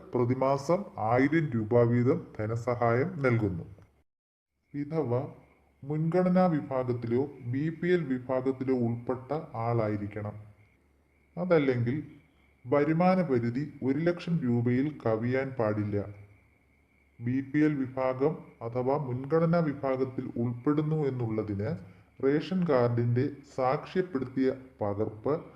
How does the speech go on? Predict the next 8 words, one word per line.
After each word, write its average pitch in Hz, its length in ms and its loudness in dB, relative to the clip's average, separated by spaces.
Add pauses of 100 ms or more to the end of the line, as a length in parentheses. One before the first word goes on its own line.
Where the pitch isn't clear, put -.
(300)
അപേക്ഷയോടൊപ്പം 135 840 2 (140)
നൽകണം. 92 380 -4 (920)
വരുമാനം 135 580 -2 (200)
ഒരു 131 180 -2
ലക്ഷം 165 320 0 (100)
രൂപയിൽ 120 440 2 (160)
താഴെയാണ് 120 760 0 (120)
എന്നുള്ളതിന് 107 580 -6